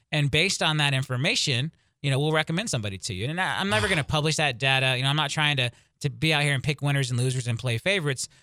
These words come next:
Speaker 1: But if one of our customers asks us for a recommendation
Speaker 2: Mm-hmm.
Speaker 1: of what real estate agent they should use to buy a home, what real estate agent they should use to sell a home, we go look in our database and see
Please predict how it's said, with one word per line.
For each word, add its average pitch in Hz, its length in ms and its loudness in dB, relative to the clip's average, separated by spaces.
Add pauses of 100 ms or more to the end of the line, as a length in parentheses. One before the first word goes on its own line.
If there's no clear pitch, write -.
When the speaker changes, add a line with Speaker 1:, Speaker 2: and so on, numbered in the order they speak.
(120)
Speaker 1:
But 151 120 2
if 135 100 -2
one 170 160 0
of 196 100 -2
our 170 120 4
customers 147 480 0
asks 139 360 2
us 120 120 -4
for 135 120 -2
a 123 60 -2
recommendation 117 920 -2
Speaker 2:
Mm-hmm. 92 280 -6
Speaker 1:
of 127 120 0
what 143 200 -2
real 143 140 0
estate 139 180 -2
agent 120 240 -2
they 131 120 0
should 131 180 -2
use 117 220 0
to 107 100 -8
buy 180 200 4
a 185 100 0
home, 170 200 0
what 127 100 0
real 131 120 2
estate 127 140 0
agent 117 160 -4
they 117 100 0
should 117 160 -4
use 113 140 -4
to 113 80 -8
sell 180 280 0
a 175 40 2
home, 160 280 0 (320)
we 165 180 2
go 175 220 2
look 151 200 0
in 151 100 0
our 127 100 0
database 120 580 0
and 120 120 -2
see 123 440 0